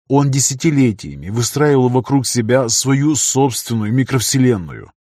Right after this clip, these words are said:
предсказуемую, стабильную и безопасную, в которой ничего не должно было происходить без его ведома, контроля и разрешения.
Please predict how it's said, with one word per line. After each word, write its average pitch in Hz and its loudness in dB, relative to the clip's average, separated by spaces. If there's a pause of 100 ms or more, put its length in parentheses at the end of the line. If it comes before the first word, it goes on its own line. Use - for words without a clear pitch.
(160)
предсказуемую, 120 0
стабильную 151 2
и 160 -2
безопасную, 117 -2 (180)
в - -18
которой 151 2
ничего 160 2
не 110 0
должно 117 0
было 131 4
происходить 135 0
без 113 0
его 135 2
ведома, 113 -2 (160)
контроля 143 4
и 147 2
разрешения. 117 -2